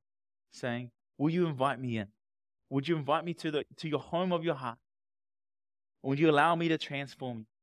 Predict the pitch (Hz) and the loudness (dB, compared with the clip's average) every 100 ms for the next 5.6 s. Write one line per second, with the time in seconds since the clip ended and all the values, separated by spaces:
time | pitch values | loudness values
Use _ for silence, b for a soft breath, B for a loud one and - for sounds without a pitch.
0 | _ _ _ _ _ _ _ _ _ 143 | _ _ _ _ _ _ _ _ _ -2
1 | 165 151 156 147 147 143 - 139 139 131 | 4 4 2 0 -2 -2 -4 -2 -2 -2
2 | 131 139 151 139 135 135 131 127 - 117 | -2 -2 -8 -10 -10 -10 -8 -10 -6 -4
3 | 127 117 110 - _ _ _ _ - 160 | -4 -10 -12 -16 _ _ _ _ 4 4
4 | 170 165 156 147 156 147 135 139 127 127 | 4 -2 -6 -6 -6 -8 -4 0 4 4
5 | 151 143 139 139 147 143 | 4 0 -6 -6 -8 -8